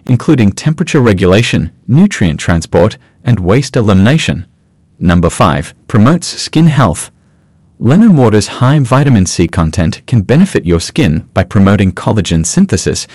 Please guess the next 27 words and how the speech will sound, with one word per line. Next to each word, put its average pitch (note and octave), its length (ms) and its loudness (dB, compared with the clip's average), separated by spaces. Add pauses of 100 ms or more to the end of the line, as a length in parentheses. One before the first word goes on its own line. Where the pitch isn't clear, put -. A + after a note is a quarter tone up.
(180)
and F#2+ 180 -4
protecting F#2 560 -2
against E2+ 380 -2
free C#3 340 0
radical F#2 420 0
damage. D#2+ 540 -2 (680)
Regular G3 440 2
consumption C3 580 0
of F2+ 140 0
lemon C3 340 2
water E2 380 0
may A2 160 2
help C#3+ 320 -2
improve D#3+ 420 0
skin - 300 -2
elasticity, G2 720 -2 (300)
reduce C3+ 400 0
the F2+ 160 0
appearance A#2 440 -2
of E2 140 -4
wrinkles, A2+ 480 0 (300)
and A#2+ 160 0
enhance D3+ 460 -2 (100)
overall C#3+ 420 2
skin B2+ 320 0
radiance. C3 560 0 (600)
Additionally, G#2+ 720 0